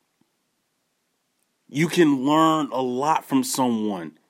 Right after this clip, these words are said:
You're still learning someone in two years. You think that you're going to see the whole person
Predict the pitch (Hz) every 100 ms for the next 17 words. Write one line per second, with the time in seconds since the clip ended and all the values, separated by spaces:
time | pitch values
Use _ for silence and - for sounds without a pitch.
0 | _ _ _ _ _ - 151 180 - 208
1 | 196 190 160 170 202 202 185 170 - 165
2 | 160 156 151 139 - 139 131 120 90 -
3 | - _ _ _ _ _ _ _ _ _
4 | _ _ _ - 175 - 214 196 180 170
5 | 147 147 165 151 160 165 151 147 139 -
6 | 143 151 151 - _ _ - 120 - -
7 | 143 156 151 143 - 131 160 - 165 165